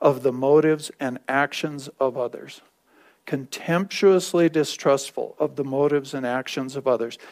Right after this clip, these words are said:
Everybody you look at, uh, the cynical person is convinced that others are only motivi-, motivated by self-interest. Okay, so anything anybody does, you'll excuse it by saying,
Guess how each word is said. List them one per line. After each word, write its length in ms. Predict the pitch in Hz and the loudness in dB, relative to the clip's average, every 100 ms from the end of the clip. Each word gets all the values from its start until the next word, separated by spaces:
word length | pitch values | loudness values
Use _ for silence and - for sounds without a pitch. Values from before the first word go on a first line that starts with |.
| - - | -12 6
Everybody 420 | 151 160 185 190 | 6 10 10 12
you 120 | 190 | 10
look 280 | 190 180 170 | 10 6 6
at, 340 | 147 135 139 - - _ | 6 6 4 -4 -20 _
uh, 260 | - 151 139 | 4 6 6
the 140 | 156 | 4
cynical 440 | 143 170 175 180 180 | 2 4 4 4 2
person 400 | 180 170 156 160 | 2 2 2 0
is 180 | 143 - | -2 -2
convinced 840 | 147 135 127 127 160 160 135 - | -6 -6 -10 -2 0 0 -2 0
that 180 | 156 139 | 2 4
others 380 | 156 151 156 143 | 2 4 2 2
are 200 | 139 123 - | 0 0 -4
only 420 | 147 170 180 185 | -2 0 0 0
motivi-, 640 | 160 147 156 147 147 151 - - | 0 0 0 2 2 2 -2 -6
motivated 680 | 151 165 160 147 151 156 | 4 4 6 4 4 4
by 180 | 143 123 | 2 0
self-interest. 1400 | - - 151 143 139 - _ _ - 147 - - - - - _ _ - _ | -2 0 4 4 0 -10 _ _ -8 -8 -10 -16 -16 -18 -20 _ _ -20 _
Okay, 180 | - 175 | 10 10
so 200 | 170 156 | 10 4
anything 380 | 151 175 190 190 | 6 4 4 4
anybody 420 | 190 185 185 175 | 4 10 10 12
does, 480 | 170 156 156 151 151 - | 10 10 8 6 2 -4
you'll 280 | 160 165 170 | 6 8 8
excuse 500 | 175 - 165 160 151 | 4 2 6 6 6
it 180 | 151 | 2
by 160 | - 139 | 4 2
saying, 580 | 135 165 156 147 143 | 2 0 0 0 -4